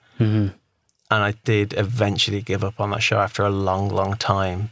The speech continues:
Speaker 2: But, uh, it's a different experience with Walking Dead. But yeah, definitely shows like Lost and stuff like that, where I've, like, I know someone's gonna pull this back.
Speaker 1: Yeah.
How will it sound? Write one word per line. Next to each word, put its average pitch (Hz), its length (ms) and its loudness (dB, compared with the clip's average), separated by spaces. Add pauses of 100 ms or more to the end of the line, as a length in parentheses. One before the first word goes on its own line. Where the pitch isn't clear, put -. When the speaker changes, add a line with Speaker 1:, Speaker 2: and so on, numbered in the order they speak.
(160)
Speaker 2:
But, - 180 0
uh, 95 360 2 (460)
it's 107 220 0
a 113 60 4
different 113 300 0
experience 98 380 -2
with 113 120 -4
Walking 95 240 -4
Dead. 92 180 -2
But 110 100 0
yeah, 107 140 2
definitely 110 300 0
shows 104 280 0
like 101 140 2
Lost 98 300 0
and 110 80 0
stuff - 200 -2
like 101 120 2
that, 92 160 0
where 95 140 2
I've, 92 120 -2
like, 98 220 2 (500)
I 113 120 4
know 120 280 4
someone's 101 720 0
gonna 101 180 0
pull 95 240 2
this 98 180 -4
back. - 500 -2 (240)
Speaker 1:
Yeah. 110 160 4